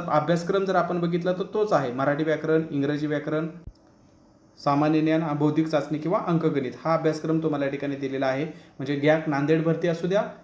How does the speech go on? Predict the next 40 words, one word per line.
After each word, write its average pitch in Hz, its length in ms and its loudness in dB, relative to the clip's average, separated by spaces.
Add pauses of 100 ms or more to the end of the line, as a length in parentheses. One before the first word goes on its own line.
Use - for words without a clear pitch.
किंवा 214 160 4
जीएमसी 202 400 0
भरती 165 260 0
असू 147 180 -2
द्या, 143 100 -4
मग 147 120 -2
ससून 156 340 -2 (140)
रुग्णालयाची 147 600 0
भरलेला 135 340 -2
असू 135 160 -6
द्या, 135 180 0
जीएमसी 139 360 -2
मुंबईचा 143 400 0
भरलेला 135 340 0
असू 131 160 -4
द्या, 131 180 0 (360)
मिरज 160 220 4
सांगलीचा 151 420 0
भरलेला 135 320 -4
असू 135 180 -4
द्या, 131 100 -6
इतर 139 240 -2
जीएमसीचा 156 500 0
भरलेला 135 280 -4
असू 131 180 -6
द्या, 127 140 -6 (300)
सगळ्यांसाठी 175 500 2
तुम्ही 175 260 -2
हाच 165 180 0 (140)
क्रायटेरिया, 139 480 -2
हाच 151 200 -2
पॅटर्न 135 380 -2
आणि 135 300 -2
हाच 165 220 0
काठिण्य 131 320 -2
पातळी 127 280 -6
या 123 60 -6
ठिकाणी 120 260 -4
वापरू 131 440 -2
शकता. 110 400 -6